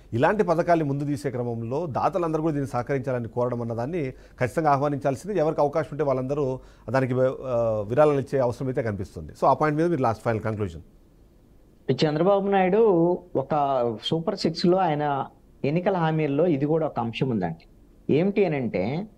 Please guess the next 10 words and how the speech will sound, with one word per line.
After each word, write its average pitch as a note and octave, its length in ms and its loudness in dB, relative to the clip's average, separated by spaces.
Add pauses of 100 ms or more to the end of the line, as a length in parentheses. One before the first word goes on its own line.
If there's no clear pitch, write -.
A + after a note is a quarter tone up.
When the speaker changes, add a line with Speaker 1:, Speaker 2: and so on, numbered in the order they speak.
(160)
Speaker 2:
ఒక C#3 160 0
పది E3+ 320 2
శాతంగా G#3+ 540 2
ఉన్నటువంటి E3+ 600 0
ధనవంతులు C3 800 0 (400)
ఇరవై G#3 420 2
శాతంగా G#3+ 460 0
ఉన్నటువంటి F#3+ 720 0
నిరుపేదలైనటువంటి F3 1160 0
వాళ్ళకి A#2+ 440 -2